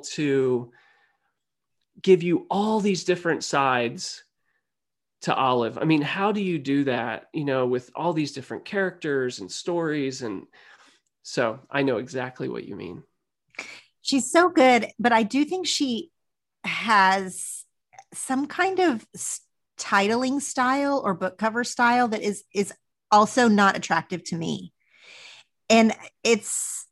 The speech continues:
Speaker 2: not every book. I haven't hated every title or cover, but on the whole, I agree with you. I would not be attracted to Elizabeth Strout books. The first one I read was My Name is Lucy Barton.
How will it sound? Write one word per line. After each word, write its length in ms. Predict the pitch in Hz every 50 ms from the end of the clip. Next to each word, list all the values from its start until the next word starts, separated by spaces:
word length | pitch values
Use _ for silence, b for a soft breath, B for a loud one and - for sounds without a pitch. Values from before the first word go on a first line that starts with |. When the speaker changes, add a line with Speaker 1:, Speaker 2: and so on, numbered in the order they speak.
| _
Speaker 2:
not 180 | - 269 339 320
every 280 | - 254 226 233 247 240
book. 260 | 262 247 269 269 269
I 60 | 262
haven't 340 | 254 262 262 254 247 - - - _ -
hated 260 | - 208 196 190 185
every 240 | 185 180 170 185 185
title 640 | 185 - 196 190 190 196 196 196 196 190 208 202 _ _ _ _ _ _ _ _ _ _ _ _ _ _ _ _ -
or 100 | 190 185
cover, 460 | - - - 196 190 170 196 196 196
but 140 | 190 214 -
on 160 | 226 262 294
the 80 | 294 233
whole, 500 | 220 - - 202 190 196 214 247 269 254 -
I 100 | 240 269
agree 260 | 285 - 233 220 233
with 200 | 240 247 - -
you. 120 | 165 175
I 120 | 165 202 240
would 120 | 269 233
not 200 | 233 233 247 240 -
be 80 | 254
attracted 380 | 247 - - 214 196 - 226 202
to 60 | 208
Elizabeth 360 | 185 175 175 165 - - 160
Strout 300 | - - 160 160 - - - _ -
books. 300 | - - - - - -
The 140 | - 202 208
first 260 | - 262 285 277 -
one 100 | 294 254
I 100 | 220 220
read 160 | 220 220 220 185
was 180 | 185 180 -
My 120 | 196 185 180
Name 200 | 185 185 180 180
is 140 | 175 -
Lucy 260 | 185 175 170 - - -
Barton. 520 | - 156 165 175 - 170 160 156 156 165